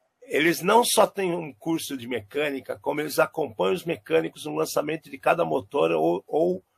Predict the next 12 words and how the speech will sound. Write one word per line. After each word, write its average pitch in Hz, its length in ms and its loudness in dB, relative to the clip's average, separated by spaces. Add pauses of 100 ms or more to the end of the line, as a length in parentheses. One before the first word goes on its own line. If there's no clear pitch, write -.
(480)
é, 127 560 2
upgrade 180 800 -2
de 165 100 -8
motor. 120 500 -6 (100)
Por 208 180 -4
quê? 107 300 -8 (580)
Porque 139 200 -2
qualquer - 460 2
coisa 190 340 0
que 190 140 -2
é 190 40 -2 (120)
alterada 160 960 0